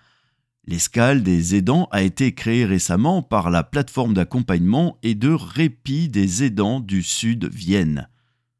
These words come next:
Ici, pour quinze euros la nuit, quatre chambres accueillent des familles dont un proche est hospitalisé au C H U et dont le domicile est éloigné.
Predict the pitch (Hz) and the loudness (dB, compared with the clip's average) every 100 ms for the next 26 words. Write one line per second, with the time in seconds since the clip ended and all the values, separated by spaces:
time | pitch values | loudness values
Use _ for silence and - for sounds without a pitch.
0 | _ - 160 220 - 90 113 113 95 87 | _ -4 -2 -2 -4 -6 -2 0 2 2
1 | 90 127 185 208 - _ _ _ _ - | 2 2 2 0 -2 _ _ _ _ -4
2 | 214 - 135 - 131 143 139 - 165 - | -2 -2 -2 -2 -2 -4 -6 -2 -2 0
3 | 135 127 139 104 92 - 135 110 113 127 | 2 4 2 0 -2 0 2 4 4 2
4 | 131 147 - 104 - 98 123 117 101 110 | 0 -2 0 -2 -2 -2 -2 -2 -4 -6
5 | - 98 104 98 101 139 98 - 113 90 | -6 -4 -2 0 0 0 0 0 0 0
6 | - 175 - - _ _ 113 110 175 143 | -2 -4 -6 -20 _ _ -4 0 2 4
7 | 104 151 117 85 147 127 95 117 104 101 | 4 4 2 0 0 0 2 2 4 6
8 | 101 82 | 4 2